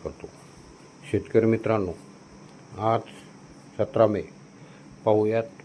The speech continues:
पुढील चोवीस तासातील हवामान अंदाज. पुढील चोवीस तासामध्ये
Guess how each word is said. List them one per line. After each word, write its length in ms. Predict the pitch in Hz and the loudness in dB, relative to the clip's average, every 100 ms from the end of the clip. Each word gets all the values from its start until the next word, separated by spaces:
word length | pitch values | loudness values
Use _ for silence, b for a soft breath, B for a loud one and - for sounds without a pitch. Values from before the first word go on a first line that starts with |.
| - | -4
पुढील 260 | 113 113 | 0 0
चोवीस 280 | 110 113 113 - | 0 0 -2 -2
तासातील 440 | 104 107 104 113 | -2 -2 -4 -4
हवामान 440 | 92 98 101 104 104 | -6 -4 -2 -2 -2
अंदाज. 320 | 98 85 78 - - - B B B B - | -4 -6 -10 -12 -20 -20 B B B B -4
पुढील 280 | 107 120 113 | -2 -2 -4
चोवीस 320 | 117 117 117 - | -2 -2 -2 0
तासामध्ये 520 | 110 110 113 104 | 0 2 0 -2